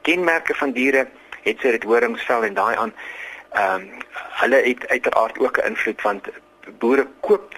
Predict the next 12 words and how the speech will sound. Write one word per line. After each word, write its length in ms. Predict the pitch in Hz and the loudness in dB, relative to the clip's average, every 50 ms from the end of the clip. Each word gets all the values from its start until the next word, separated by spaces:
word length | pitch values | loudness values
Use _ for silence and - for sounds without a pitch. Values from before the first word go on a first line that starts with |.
| - - - | -20 -18 -18
spesifieke 680 | - - - 127 - - 127 - - 123 113 - 123 110 - | -10 -4 -2 -2 -2 -2 -4 -4 -4 -4 -2 -2 -2 -2 -4
spesies 460 | - - 113 110 - - 110 - - | -2 0 0 0 0 -4 -10 -8 -4
om 220 | - 139 139 127 | -2 -2 -2 -2
gejag 380 | - - 113 101 92 - - - | -2 -2 0 2 0 0 -2 -4
te 120 | - 104 | -6 -4
word, 280 | - 98 98 104 - - - - - - - - - - - - | 0 0 0 0 -2 -8 -18 -18 -16 -16 -16 -18 -20 -18 -10 -4
ehm, 400 | - 104 101 95 95 95 101 101 107 - - - - | -2 0 0 0 0 -2 -6 -10 -16 -18 -16 -8 -4
en 160 | 110 110 104 | -4 -2 2
dit 220 | 104 113 113 - | 2 0 2 0
het 160 | 117 104 - | -6 -4 -4
natuurlik 440 | 104 101 - - 107 101 95 98 - | -4 -6 -6 -4 -2 -2 -2 -2 -2
dan 240 | - 98 92 92 | -2 -4 -4 -6